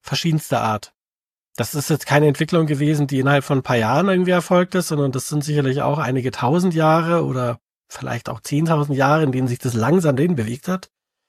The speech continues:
Hm, trotzdem kann man so eine ungefähre Grenze festlegen nach den Ausgrabungen und Sachen, die wir halt heute so gefunden haben. Das heißt nicht, dass da nicht vielleicht auch noch interessante andere Sachen entdeckt werden,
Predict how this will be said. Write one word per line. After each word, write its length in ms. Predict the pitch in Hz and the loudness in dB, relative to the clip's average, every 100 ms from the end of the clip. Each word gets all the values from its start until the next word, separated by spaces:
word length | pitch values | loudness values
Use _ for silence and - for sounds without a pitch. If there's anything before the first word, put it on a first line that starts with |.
| _ _ _ _ - | _ _ _ _ -8
Hm, 200 | 151 156 | -6 -6
trotzdem 320 | - 160 190 | -4 -2 0
kann 180 | 180 175 | 2 4
man 120 | 185 | 4
so 80 | 180 | 4
eine 180 | 165 170 | 2 2
ungefähre 720 | - 226 214 175 175 170 143 | 4 4 4 2 2 2 2
Grenze 840 | 139 156 190 - 202 196 196 190 | 2 2 2 2 4 4 4 2
festlegen 720 | 180 170 180 175 - 175 170 160 | -2 -2 -2 -2 -2 -2 0 2
nach 260 | 156 143 | 2 0
den 840 | - 151 156 156 147 147 151 156 123 | -4 -2 0 0 -2 -6 -10 -12 -4
Ausgrabungen 720 | 143 160 - 143 143 151 143 | -2 -2 -2 0 2 0 0
und 80 | 127 | -2
Sachen, 240 | 143 151 | -2 -2
die 140 | 139 | 0
wir 80 | 131 | 0
halt 160 | 123 - | 0 0
heute 180 | 143 139 | -2 -2
so 120 | 135 | -6
gefunden 480 | 123 - 208 208 196 | -6 0 0 2 4
haben. 420 | 196 196 214 214 _ _ - | 4 2 0 -2 _ _ -18
Das 200 | - 104 | -12 -12
heißt 180 | - | -6
nicht, 200 | 127 - | -8 -6
dass 120 | 107 - | -8 -4
da 140 | 104 | -4
nicht 200 | 107 - | -4 -6
vielleicht 580 | - 104 107 - - - _ _ _ _ _ | -8 -6 -6 -10 -20 -20 _ _ _ _ _
auch 140 | - | -6
noch 200 | 107 113 | -6 -6
interessante 480 | 135 - 107 117 120 | -10 -8 -4 -2 0
andere 220 | 139 190 | 2 4
Sachen 260 | 180 165 175 | 4 4 4
entdeckt 360 | 160 165 160 160 | 2 0 0 0
werden, 420 | 160 156 156 | 2 2 0